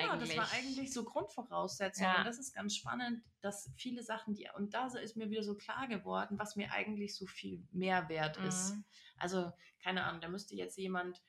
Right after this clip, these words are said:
Speaker 2: nicht über toxische Männlichkeit sprechen, aber dafür in so einem Moment für mich da sein. Okay,
Speaker 1: Richtig.
Speaker 2: cool. Sehr, sehr, sehr viel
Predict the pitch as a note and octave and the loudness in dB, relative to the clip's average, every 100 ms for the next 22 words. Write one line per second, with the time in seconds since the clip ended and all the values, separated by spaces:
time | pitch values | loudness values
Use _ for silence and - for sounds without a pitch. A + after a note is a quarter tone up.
0 | - B3 C4 F3+ D#3 D#3 D#3 D3+ D#3+ D#3+ | -2 4 6 6 0 -4 0 0 0 0
1 | F3+ - F#3 - G3 G3+ - F3+ - C#4+ | -2 -2 -2 0 0 2 0 4 4 6
2 | G#3 F3 A3 A3+ F#3 F#3+ G3 F3 F3 F3 | 4 4 4 4 6 4 4 0 -2 2
3 | F3+ F3 D3 C#3+ D#3 A3+ C#4+ E4+ D#4+ D#3+ | 4 4 0 -4 0 2 4 6 6 4
4 | - C4+ G#3 D#3 D#3 - _ - E3+ F3+ | 0 2 4 4 2 -2 _ -6 2 6
5 | F#3+ F#3+ F#3 F3 E3+ E3+ F3 - E3+ D#3 | 8 6 6 4 4 2 0 0 -6 -8